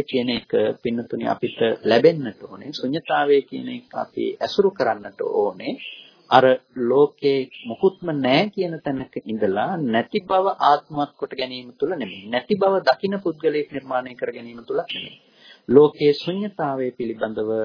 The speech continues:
අපි අවබෝධ කරගන්නට ඕනේ පින්නතුනි. ලෝකයේ සත්පුද්ගල වශයෙන්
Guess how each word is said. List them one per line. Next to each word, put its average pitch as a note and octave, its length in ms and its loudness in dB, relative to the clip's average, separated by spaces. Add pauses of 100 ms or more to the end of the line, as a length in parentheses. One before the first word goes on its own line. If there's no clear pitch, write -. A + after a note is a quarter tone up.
(100)
අපි G#2+ 320 -8
අවබෝධ F3+ 540 2
කරගන්නට A2 560 -6
ඕනේ G2+ 220 -12
පින්නතුනි. G#2 500 -6 (960)
ලෝකයේ A2 720 4 (1080)
සත්පුද්ගල E3+ 1000 -2
වශයෙන් B2+ 500 -2